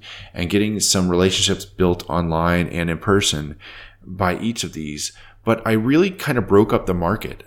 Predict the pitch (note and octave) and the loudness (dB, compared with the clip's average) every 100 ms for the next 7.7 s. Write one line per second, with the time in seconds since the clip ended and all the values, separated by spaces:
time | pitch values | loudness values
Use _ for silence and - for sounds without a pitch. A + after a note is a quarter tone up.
0 | - D#2+ D#2 - F2+ F2 F2+ F2+ F#2+ F#2 | -10 -6 -6 -4 -4 -4 -4 -4 -4 -6
1 | - _ F#2+ G2 - - B2+ C#3 A2 G#2+ | -14 _ -10 -8 -6 -2 -2 -2 -6 -6
2 | - G2 F#2+ F#2 F2 - F#2 F2 F2+ F#2 | -6 -4 -2 -4 -4 -8 -8 -8 -8 -4
3 | F#2 F#2 - A#2+ B2+ C3+ C#3 B2+ - - | -4 -4 -2 0 2 0 -2 -8 -16 -20
4 | - - _ - G#2 G2+ - G#2 F2+ D#2+ | -20 -20 _ 0 0 2 2 2 2 -2
5 | - F2+ F2+ E2 - F2 F#2+ G2 D3 F3 | -4 -2 -2 -2 -4 -2 0 4 4 4
6 | A#2+ A#2+ A#2 G2+ - G2 F#2 C2+ - F#2 | 2 -2 -2 -4 0 2 2 0 0 2
7 | F2 D#2 D#2 C#2+ - - - | 2 0 -6 -8 -8 -10 -10